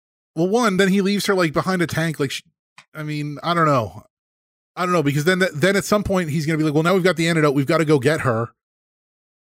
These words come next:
At least when everybody's on the ship, they're all on the ship together. So it's not like he's like, "Oh, like, we s-,"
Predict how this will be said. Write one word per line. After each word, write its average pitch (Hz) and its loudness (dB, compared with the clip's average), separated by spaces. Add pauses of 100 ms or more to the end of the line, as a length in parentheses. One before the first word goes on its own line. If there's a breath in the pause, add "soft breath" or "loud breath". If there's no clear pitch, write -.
(180)
At 165 -4
least 220 0
when 202 4
everybody's 190 2
on 170 2
the 156 0
ship, 208 0
they're 151 2
all 165 2
on 160 0
the 147 0
ship - -2
together. 139 -2 (480)
So 131 -4
it's 131 -4
not 151 -2
like 143 -2
he's 139 -6
like, 135 -2
"Oh, 139 0
like, 120 -2
we 120 -6
s-," - -12